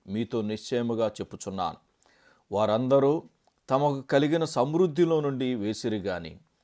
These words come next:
ఈమె తన లేమిలో తనకు కలిగినదంతయు, అనగా తన జీవనమంతయు వేశానని" చెప్పాను. రెండో ధ్యాన లేఖనం,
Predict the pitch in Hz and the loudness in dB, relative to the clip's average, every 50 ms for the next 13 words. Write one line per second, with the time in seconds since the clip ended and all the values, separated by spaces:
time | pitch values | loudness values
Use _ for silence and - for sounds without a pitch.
0 | _ _ _ - 104 123 139 143 135 120 101 85 - - _ _ _ _ _ _ | _ _ _ -4 -2 -2 0 0 0 -2 -2 -4 -8 -12 _ _ _ _ _ _
1 | - 110 107 113 110 107 107 127 151 165 170 170 165 160 156 151 147 143 - 123 | -8 -6 -4 -2 -2 0 2 2 2 2 4 2 4 6 6 6 4 4 0 -2
2 | 117 113 107 110 104 - 117 117 127 120 135 135 131 113 117 113 107 - 113 107 | -2 -2 -2 -6 -4 -2 -2 0 0 0 -2 -2 0 0 0 -2 -2 -4 -4 -4
3 | 101 98 98 - _ _ _ _ _ _ _ _ - - 104 113 107 107 120 120 | -2 -4 -6 -8 _ _ _ _ _ _ _ _ -6 -4 -4 -2 0 2 2 2
4 | 127 135 - _ _ _ _ _ _ - 117 123 127 110 101 127 156 175 170 175 | 2 0 -4 _ _ _ _ _ _ -6 -4 -2 -2 -2 0 2 4 6 8 8
5 | 170 165 156 147 143 135 113 139 135 131 123 113 104 104 110 107 - - 107 101 | 8 6 6 2 0 0 0 0 0 2 0 0 0 -2 -4 -4 -4 -6 -6 -6
6 | 98 98 98 95 - - - 82 - - - 82 76 - _ _ _ _ _ _ | -6 -6 -8 -10 -10 -10 -10 -12 -10 -8 -8 -8 -8 -10 _ _ _ _ _ _
7 | _ _ _ _ _ _ _ _ _ _ _ _ _ _ - 90 95 110 113 110 | _ _ _ _ _ _ _ _ _ _ _ _ _ _ -10 -6 -4 -2 0 2
8 | 113 107 90 85 98 98 98 101 98 98 98 95 - - 110 131 165 190 | 2 2 0 -2 -4 -4 -4 -2 -2 -2 -2 -2 -2 -4 -4 -2 -4 -4